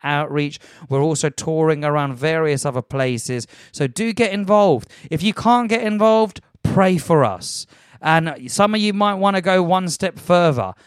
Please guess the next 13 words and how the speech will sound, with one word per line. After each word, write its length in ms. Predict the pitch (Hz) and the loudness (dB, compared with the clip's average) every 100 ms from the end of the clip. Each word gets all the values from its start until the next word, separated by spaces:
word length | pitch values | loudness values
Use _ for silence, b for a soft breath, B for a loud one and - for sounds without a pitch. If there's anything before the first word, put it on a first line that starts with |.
| b | b
I 140 | - 165 | 0 2
want 180 | 180 170 | 2 -2
to 60 | |
encourage 480 | 156 143 170 151 135 | -6 0 2 2 0
you 100 | 127 | -6
to 140 | 135 | -8
stand 640 | 127 - - 165 170 160 143 | -8 -6 -2 0 0 -2 -2
with 240 | 147 139 | -2 -2
us 220 | 127 127 - | -2 -4 -10
even 460 | 165 175 156 165 | -8 -8 -6 -8
in 300 | 151 151 151 | -8 -8 -6
your 260 | 147 143 139 | -4 -2 -2
giving. 500 | 120 131 110 95 | -2 -2 -2 -10